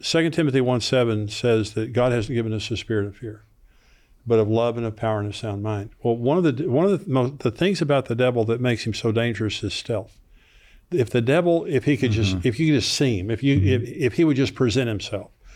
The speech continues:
Speaker 1: and say, "I'm the devil and I'm gonna attack you with fear," well, we would fight it. But the problem with fear is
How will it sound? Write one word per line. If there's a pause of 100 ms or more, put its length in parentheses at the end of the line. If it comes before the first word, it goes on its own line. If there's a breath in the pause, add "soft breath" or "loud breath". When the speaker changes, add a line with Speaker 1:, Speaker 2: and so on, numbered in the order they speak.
(280 soft breath)
Speaker 1:
and
say,
"I'm
the
devil
and
I'm
gonna
attack
you
with
fear,"
well,
we
would
fight
it. (560 soft breath)
But
the
problem
with
fear
is